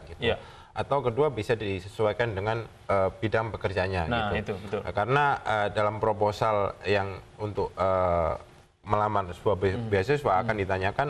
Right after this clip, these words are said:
Speaker 1: eh, apa sebenarnya tujuan, eh, seseorang itu melanjutkan studinya di,
Speaker 2: Hmm.
Speaker 1: gitu. Dan juga, eh, harus membuat esai, eh, bagaimana apa yang, yang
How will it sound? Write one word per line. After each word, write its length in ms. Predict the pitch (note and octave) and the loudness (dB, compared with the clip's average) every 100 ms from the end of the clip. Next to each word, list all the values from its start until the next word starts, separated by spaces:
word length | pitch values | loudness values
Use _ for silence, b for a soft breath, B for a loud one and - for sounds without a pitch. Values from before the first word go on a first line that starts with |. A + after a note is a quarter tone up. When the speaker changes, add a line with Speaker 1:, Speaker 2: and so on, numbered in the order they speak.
| - B B B - | -4 B B B -2
Speaker 1:
eh, 240 | G2+ F#2 G2+ | 0 2 0
apa 240 | A#2 C3 A#2+ | 0 0 -2
sebenarnya 320 | A2 G#2+ G2+ | -2 0 0
tujuan, 480 | G#2 G2 G#2+ G#2+ G#2+ | 0 0 2 0 -2
eh, 560 | - - F2 F2 D#2+ D2+ - - - - | -10 -4 -2 0 -2 -6 -10 -16 -16 -12
seseorang 640 | G2+ G2+ G#2+ G#2+ C#3 D3 - - | -6 2 4 4 2 -2 -8 -4
itu 320 | G#2 - B2+ | -2 0 0
melanjutkan 480 | A2 G#2 G#2 A2 G#2+ | 0 -2 0 -2 -2
studinya 640 | - B2 A#2 B2+ A2+ F#2 | -2 2 4 4 4 0
di, 160 | E2+ A#2 | -2 -4
Speaker 2:
Hmm. 160 | A2+ | -6
Speaker 1:
gitu. 240 | G2 F2 F2 B B - | -6 -10 -14 B B -2
Dan 160 | G#2 | 0
juga, 400 | G#2 A2+ D#3 - | 2 2 2 2
eh, 280 | - G#2+ G2+ F#2 | 0 2 4 4
harus 320 | A#2+ D#3 - A#2+ | 2 2 -2 -4
membuat 400 | B2 A2 G#2 - | -2 2 0 0
esai, 400 | G2 - C3+ C#3+ - B B B B - | -2 2 2 2 -4 B B B B -2
eh, 340 | A2+ A2 G#2 - G#2+ | 2 4 2 2 2
bagaimana 720 | A2+ A2 A#2 A#2 B2 C3+ - | 2 4 4 4 2 2 2
apa 320 | D3 D3+ E3 | 0 0 0
yang, 320 | D3+ C3+ C3 B2 - - - | 2 2 -2 -4 -12 -16 0
yang 560 | A#2 A2+ A2+ G#2+ G#2 | 2 2 0 -4 -8